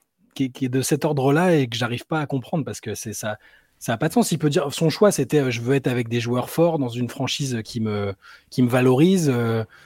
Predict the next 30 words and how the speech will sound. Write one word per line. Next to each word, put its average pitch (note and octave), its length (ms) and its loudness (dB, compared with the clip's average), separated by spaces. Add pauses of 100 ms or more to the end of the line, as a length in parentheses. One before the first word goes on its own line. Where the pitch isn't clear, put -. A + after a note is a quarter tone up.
(240)
euh, G#2 500 -6
je G#2+ 80 -6
sais A#2 100 -4
pas, E3 200 -2
le B2 100 0
cadre B2+ 300 0
de C3 80 2
vie C#3+ 200 0
peut-être, C#3+ 380 -2
Phoenix, C#3 500 0
euh, A2 560 -4
l'Ouest, B2+ 400 -2
le A2+ 80 -6
soleil, C#3+ 300 -2
j'en B2+ 100 -4
sais C#3+ 140 -4
rien. F#3 80 0
Il - 20 2
y C3 40 2
a - 40 -4
plein G#3 160 -2
de G3 60 -2
trucs G3+ 180 -2
qui F3 100 -2
en D#3+ 100 2
entrent D3+ 180 -2
en D#3 60 2
ligne D3 160 4
de C#3 100 2
compte A3 280 2